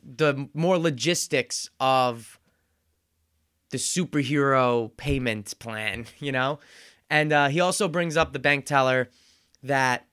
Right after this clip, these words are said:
Sam hasn't had a source of income for five years. And he's like, "Well, you know, obviously, I haven't had a source of income for five years. I didn't exist. Like,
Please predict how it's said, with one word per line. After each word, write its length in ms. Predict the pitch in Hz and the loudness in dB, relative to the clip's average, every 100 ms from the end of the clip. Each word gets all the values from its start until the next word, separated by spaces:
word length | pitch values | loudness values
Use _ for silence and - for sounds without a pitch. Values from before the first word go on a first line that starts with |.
| _ - | _ -8
Sam 420 | - 147 151 160 | -2 4 4 4
hasn't 340 | 156 151 156 | 4 4 2
had 180 | 143 143 | 4 4
a 60 | 139 | 2
source 300 | 135 127 135 | -2 -4 -4
of 80 | |
income 380 | 120 120 113 120 | -6 -6 -4 -6
for 120 | 123 | -6
five 320 | 120 120 113 143 | -2 2 2 0
years. 460 | 185 - - - _ _ _ _ _ _ _ _ - | -2 -4 -10 -14 _ _ _ _ _ _ _ _ -6
And 100 | 131 | -4
he's 100 | 127 | 0
like, 220 | 143 139 | 0 2
"Well, 340 | 127 135 135 _ _ | 4 4 2 _ _
you 80 | 117 | -8
know, 220 | 107 107 _ | -6 -8 _
obviously, 760 | 123 156 151 127 135 135 165 - _ _ - | 0 2 2 0 0 0 0 -2 _ _ 0
I 80 | |
haven't 240 | 131 139 143 | 4 4 4
had 160 | 143 | 4
a 40 | 139 | 4
source 260 | 160 156 | 2 2
of 60 | 156 | 0
income 280 | 160 147 139 | 0 0 0
for 80 | 143 | 0
five 320 | 147 143 113 | 4 4 4
years. 400 | 139 175 185 - - | 0 0 -2 -6 -2
I 400 | 143 147 139 120 - 123 - - | 0 2 -2 -6 -16 -18 -18 2
didn't 260 | 117 139 180 | 2 4 -2
exist. 580 | 160 254 262 - - - | 6 6 6 0 -14 -6
Like, 440 | 135 143 - | -4 -2 -6